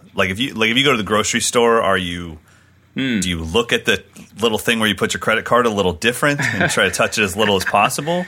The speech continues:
Speaker 2: <laughs> That is
Speaker 1: How
Speaker 2: a
Speaker 1: has it
Speaker 2: good
Speaker 1: affected
Speaker 2: question.
Speaker 1: you?
Speaker 2: No, because I think we're, you know, we're twenty miles west of the city, so it's, it's
Speaker 1: Mm-hmm.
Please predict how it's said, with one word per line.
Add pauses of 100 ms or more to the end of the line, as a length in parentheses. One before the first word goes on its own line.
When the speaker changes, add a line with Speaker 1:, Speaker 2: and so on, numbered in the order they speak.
Speaker 2:
<laughs>
That
is
Speaker 1:
How
Speaker 2:
a
Speaker 1:
has
it
Speaker 2:
good
Speaker 1:
affected
Speaker 2:
question.
Speaker 1:
you? (560)
Speaker 2:
No,
because
I
think
we're,
you
know,
we're (160)
twenty
miles
west
of
the
city,
so
it's,
it's
Speaker 1:
Mm-hmm.